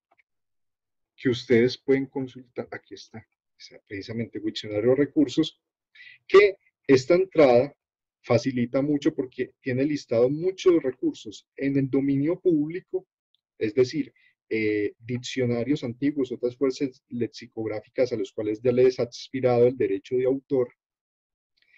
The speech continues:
que son de mucha utilidad para muchos, eh, para muchas entradas, ya que el idioma español es un idioma que tiene muchos siglos, eh,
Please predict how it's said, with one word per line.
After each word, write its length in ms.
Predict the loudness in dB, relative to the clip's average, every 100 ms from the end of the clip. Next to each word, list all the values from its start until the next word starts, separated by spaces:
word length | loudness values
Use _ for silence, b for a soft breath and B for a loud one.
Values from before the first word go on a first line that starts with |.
| b b b b _
que 360 | 2 4 4 2 _
son 280 | -14 -4 0
de 100 | 2
mucha 260 | 0 -2 -6
utilidad 480 | -8 -2 2 2 0
para 180 | -6 -6
muchos, 560 | -6 -8 -6 -8 -10 -10
eh, 240 | -10 -10 _
para 340 | -4 -4 -4 -8 -12 _ _ _ _ _ _ _
muchas 400 | -2 2 2 2
entradas, 640 | -2 -2 0 0 0 -4
ya 100 | -6
que 320 | -2 0 0 -4
el 140 | -6
idioma 840 | -4 -4 -4 -4 -4 -4 -4 -8 -12 _ _
español 600 | -10 -6 -4 -2 0 0
es 240 | 0 -4 -8
un 100 | -4
idioma 960 | -4 -2 -4 -4 -8 -12 -12 -14 -18 _ _ _
que 140 | -20
tiene 240 | -16 -12 -8
muchos 400 | -6 -4 -4 -4
siglos, 520 | -8 -4 -4 -4 -12
eh, 460 | -14 -12 -12 -14 -20